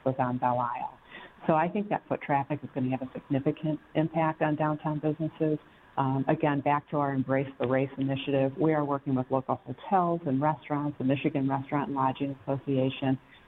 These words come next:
as well as local business associations in direct contact with business owners to teach them, you know, whether you wanna do a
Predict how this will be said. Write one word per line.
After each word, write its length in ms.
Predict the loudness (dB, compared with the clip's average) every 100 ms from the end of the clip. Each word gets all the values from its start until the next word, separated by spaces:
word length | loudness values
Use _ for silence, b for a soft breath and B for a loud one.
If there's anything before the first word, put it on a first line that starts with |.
| 0
as 80 | 2
well 320 | 2 0 -2
as 80 | 0
local 260 | 0 0
business 340 | -2 0 0 -2
associations 840 | -2 0 0 0 0 0 0 0 2 2
in 120 | 2
direct 380 | 4 2 0 -4
contact 460 | -4 0 -2 0
with 140 | -2 0
business 300 | 0 0 0
owners 360 | 2 2 2 -2 -8 B B B B -4
to 400 | 2 4 4 0 -2 0
teach 180 | -2 0
them, 360 | 0 2 0 -4 -10 -14 0
you 80 | 2
know, 120 | 4
whether 380 | 2 2 2 -2 0
you 100 | 0
wanna 260 | 0 0
do 220 | 0 0
a 120 | 0